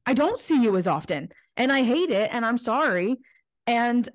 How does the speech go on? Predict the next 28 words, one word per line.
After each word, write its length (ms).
uh, 140
this 240
is 80
just 180
where 140
I'm 120
at 200
right 180
now. 220
Doesn't 400
mean 140
I'm 140
not 140
thinking 260
ab-, 280
about 320
you. 180
Doesn't 220
mean 80
I 80
don't 220
love 220
you 220
or 200
want 300
to 80
see 240
you. 300